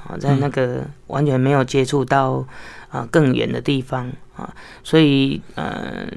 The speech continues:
Speaker 1: 在那个环境大概就是我们家，我记得我们最后搬到，啊，这个一个新的社区。
Speaker 2: 嗯。
Speaker 1: 啊，然后那附近就有一座叫做蝙蝠山啊。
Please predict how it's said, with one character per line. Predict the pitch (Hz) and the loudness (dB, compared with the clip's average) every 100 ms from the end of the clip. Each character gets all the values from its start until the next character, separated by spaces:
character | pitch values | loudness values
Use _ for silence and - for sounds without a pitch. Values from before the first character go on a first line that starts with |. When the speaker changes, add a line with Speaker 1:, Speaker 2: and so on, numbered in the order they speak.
| - - | -12 -2
Speaker 1:
在 | - 208 | 4 8
那 | 180 | 8
个 | 175 143 | 6 6
环 | 135 135 | 6 4
境 | 135 165 151 143 | 6 6 6 4
大 | 165 | 4
概 | 151 151 | 4 4
就 | 147 | 4
是 | 139 147 | 4 2
我 | - 139 135 | 2 0 0
们 | 147 139 143 | -2 0 -2
家， | - 160 151 | 2 4 4
我 | 151 | 4
记 | 139 185 | 2 4
得 | 156 139 | 4 4
我 | 135 | 2
们 | 135 135 - 180 | -2 -4 -10 -2
最 | 185 160 | 4 6
后 | 165 | 6
搬 | 151 156 151 | 4 2 2
到， | 151 147 143 - - - - - | 4 4 2 -4 -16 -18 -18 -10
啊， | 139 135 | -10 -4
这 | 139 143 | -2 0
个 | 135 131 131 131 131 - - - | 0 0 0 -2 -4 -6 -8 -6
一 | 143 | 0
个 | 147 | 0
新 | 131 - 147 | 2 2 4
的 | 143 127 123 127 - - - - - | 4 2 0 -4 -8 -16 -20 -20 -12
社 | - 160 | 6 6
区。 | 131 143 139 143 - - - | 6 2 0 -2 -12 -8 0
Speaker 2:
嗯。 | 120 | 0
Speaker 1:
啊， | 104 | 0
然 | - | -6
后 | 147 - - | -6 -6 -4
那 | - 165 165 | 2 4 4
附 | 165 165 | 4 4
近 | - 151 | 4 4
就 | 156 143 | 6 6
有 | 131 120 | 4 0
一 | 120 | -2
座 | 120 143 135 | 2 4 4
叫 | 147 135 | 2 4
做 | 147 135 | 4 4
蝙 | 135 123 117 | 4 2 2
蝠 | 127 | 0
山 | 139 151 151 | 4 4 4
啊。 | 143 | 0